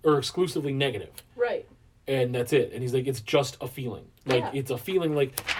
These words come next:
Speaker 1: and I, I get it. It's, <laughs> it's not a pleasant feeling, though. Like,
Speaker 2: Right.
Speaker 1: but you, I like that they talk about the psychology of, like, how we have been socially,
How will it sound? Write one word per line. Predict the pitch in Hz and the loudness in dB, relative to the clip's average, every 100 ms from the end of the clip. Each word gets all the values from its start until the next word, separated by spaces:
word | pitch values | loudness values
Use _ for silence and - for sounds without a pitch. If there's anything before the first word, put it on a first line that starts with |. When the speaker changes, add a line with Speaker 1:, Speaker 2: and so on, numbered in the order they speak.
| - | -4
Speaker 1:
and | 151 139 135 | -2 0 -2
I, | 135 139 135 | 0 0 0
I | 139 | -2
get | 127 170 | 2 4
it. | 131 127 | 4 2
It's, | 160 127 - - - _ - | -2 -6 -8 -16 -20 _ -10
<laughs> | 139 127 - | -6 -6 2
it's | 233 - | 2 6
not | 175 | 4
a | 170 | 4
pleasant | - 180 180 160 | 4 2 2 0
feeling, | - 208 202 170 135 | -2 4 4 4 4
though. | 127 | 4
Like, | 135 - 240 | 4 2 2
Speaker 2:
Right. | 240 208 | 0 4
Speaker 1:
but | - 143 135 | 6 6 4
you, | 156 139 - - - - | -6 -10 -14 -20 -20 -4
I | 160 | 0
like | 151 170 214 | 4 4 4
that | 185 | 4
they | 143 | 0
talk | 139 156 139 | -2 -2 0
about | 135 | -2
the | 127 | -2
psychology | 131 139 131 123 120 | -4 -2 -2 -2 -2
of, | 123 113 | -2 -2
like, | 110 104 - - _ _ _ _ _ _ _ - | -6 -8 -14 -20 _ _ _ _ _ _ _ -12
how | - 135 131 123 110 - | -2 0 2 0 -2 -8
we | 120 120 123 120 117 | -10 -6 -4 -4 -4
have | 127 120 110 | -2 -4 -2
been | 123 117 110 107 | -2 -2 -4 -8
socially, | - 143 131 131 131 127 120 117 110 | -2 2 2 0 -2 0 -2 -4 -6